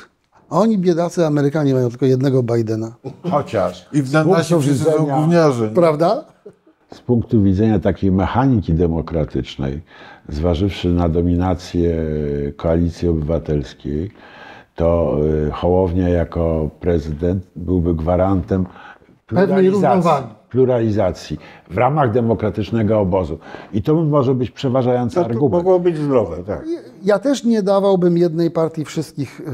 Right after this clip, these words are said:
Speaker 1: y, wszystkich bi-, bi-, bi-, ka-, biorących
Speaker 4: Tak.
Speaker 1: kart.
Speaker 3: Zależy której.
Speaker 1: Żadnej.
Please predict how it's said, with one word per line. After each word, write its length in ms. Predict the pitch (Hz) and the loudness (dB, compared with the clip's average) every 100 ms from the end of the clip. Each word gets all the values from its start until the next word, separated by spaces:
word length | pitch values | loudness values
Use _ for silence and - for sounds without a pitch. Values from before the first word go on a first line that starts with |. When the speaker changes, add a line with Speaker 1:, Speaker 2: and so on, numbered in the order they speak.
| 143 | -4
Speaker 1:
y, 40 | |
wszystkich 420 | 135 196 - 165 147 | -2 -6 -4 -4 -4
bi-, 140 | 139 151 | -4 -4
bi-, 220 | 143 156 | 0 0
bi-, 360 | 143 156 160 165 | 0 -2 -2 -4
ka-, 180 | - 165 | -2 -2
biorących 420 | 143 156 151 151 107 | 0 2 2 0 -2
Speaker 4:
Tak. 100 | - | 0
Speaker 1:
kart. 200 | 147 135 | -2 0
Speaker 3:
Zależy 460 | 120 156 151 139 143 | 2 2 2 0 -2
której. 540 | - 170 131 107 101 - - 151 120 113 - 95 - _ _ | 0 2 4 2 0 -6 -4 -4 0 -2 -2 -6 -8 _ _
Speaker 1:
Żadnej. 380 | 131 135 113 | -2 -2 -2